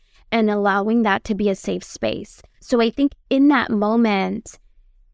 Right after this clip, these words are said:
I had only known this guy physically for days.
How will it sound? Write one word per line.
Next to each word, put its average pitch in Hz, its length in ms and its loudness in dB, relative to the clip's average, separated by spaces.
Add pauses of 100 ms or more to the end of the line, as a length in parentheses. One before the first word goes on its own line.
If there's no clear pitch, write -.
(120)
I 233 140 4
had 277 140 2
only 254 240 2
known 214 320 2
this 247 260 -2
guy 214 360 0
physically 233 760 -2
for 214 220 -2
days. 226 680 -2